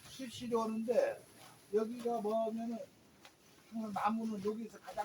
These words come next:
강한 거 요거다 하면은 이렇게 잘라줄 거야. 잘라서 이제 여름 전장을 쓰면 이렇게 해주는 거. 그냥 이거 외가닥으로 쫙 키워, 강하게 키워야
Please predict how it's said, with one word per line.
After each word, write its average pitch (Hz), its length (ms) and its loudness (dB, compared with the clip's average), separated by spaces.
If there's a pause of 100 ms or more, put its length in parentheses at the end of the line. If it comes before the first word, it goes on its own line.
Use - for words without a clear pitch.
강한 214 440 0
거 214 160 -4
요거다 202 400 8
하면은 220 340 2
이렇게 202 200 -4 (200)
잘라줄 - 460 -2
거야. 240 260 4 (680)
잘라서 226 680 2 (560)
이제 220 140 -2
여름 220 220 10
전장을 220 380 4
쓰면 226 220 -6
이렇게 202 300 4 (200)
해주는 - 300 -4
거. 247 260 8 (500)
그냥 233 160 6
이거 240 200 6
외가닥으로 240 880 8
쫙 - 340 2
키워, - 240 2 (240)
강하게 233 480 2 (160)
키워야 240 560 10